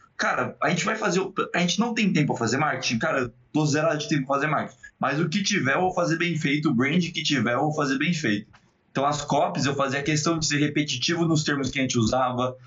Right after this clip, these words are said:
de todo encontro tá lá reforçando marca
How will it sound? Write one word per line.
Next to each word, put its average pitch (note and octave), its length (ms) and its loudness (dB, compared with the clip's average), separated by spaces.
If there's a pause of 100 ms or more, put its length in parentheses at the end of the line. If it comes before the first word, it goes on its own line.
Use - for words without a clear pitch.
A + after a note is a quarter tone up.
(160)
de - 120 -2
todo D#3 240 0
encontro D3+ 440 2
tá C3 140 2
lá B2 220 0 (260)
reforçando D#3+ 800 2
marca B2+ 580 0